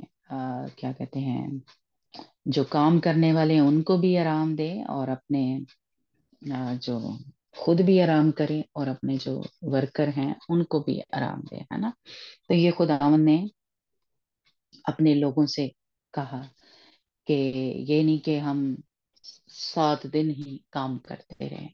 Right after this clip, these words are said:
आराम का दिन भी होना चाहिए, है ना? और ये ना सिर्फ, अम, इंसानों के लिए बल्कि जानवरों के लिए भी और जो हमारे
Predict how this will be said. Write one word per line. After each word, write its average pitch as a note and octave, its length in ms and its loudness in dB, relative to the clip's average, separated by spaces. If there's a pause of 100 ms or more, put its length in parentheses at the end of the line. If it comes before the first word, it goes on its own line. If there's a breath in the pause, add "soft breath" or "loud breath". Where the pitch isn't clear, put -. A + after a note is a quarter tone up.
(120)
आराम D3 260 2
का C#3+ 140 -2
दिन C3+ 240 -4
भी C#3 240 -6 (400 loud breath)
होना C#3 220 2
चाहिए, - 380 -6
है C#3+ 180 -6
ना? G#3+ 120 -2 (640 loud breath)
और B2+ 600 0
ये C3 360 0
ना C3 200 0
सिर्फ, B2+ 460 -6
अम, C3 320 -8 (720)
इंसानों D3+ 520 2
के F3 220 -8
लिए E3 200 4
बल्कि C3+ 280 -2
जानवरों D3+ 480 0
के D3+ 140 -6
लिए D3 260 -2
भी C#3+ 200 -8
और C3+ 260 -6
जो C3+ 140 -4
हमारे B2+ 420 -2